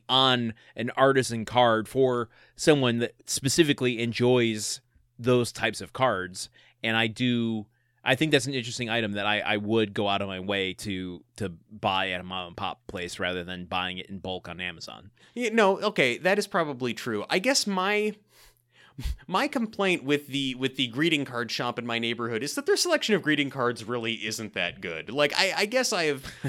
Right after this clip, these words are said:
Speaker 2: I mean, they have a lot of them, but just none of them really are,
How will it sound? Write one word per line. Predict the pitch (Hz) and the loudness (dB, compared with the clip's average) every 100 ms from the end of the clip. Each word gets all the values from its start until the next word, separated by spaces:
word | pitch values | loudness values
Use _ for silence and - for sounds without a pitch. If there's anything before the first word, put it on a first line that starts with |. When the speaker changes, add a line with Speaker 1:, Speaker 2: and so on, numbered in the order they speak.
| - | -2
Speaker 2:
I | 156 | 2
mean, | 202 214 | 4 4
they | |
have | 233 302 | 6 4
a | 269 | 4
lot | 185 180 190 | 2 2 2
of | 143 | 0
them, | 175 147 135 127 - - 117 | -2 -2 -2 -6 -12 -20 0
but | 160 - 135 | 2 2 -2
just | 127 160 139 | -6 -6 -4
none | 160 170 | 0 2
of | 175 139 | 2 0
them | 156 143 131 120 120 | 0 0 0 -4 -4
really | 131 131 131 | -2 0 -2
are, | 120 110 110 107 101 | -2 -2 -2 -2 -4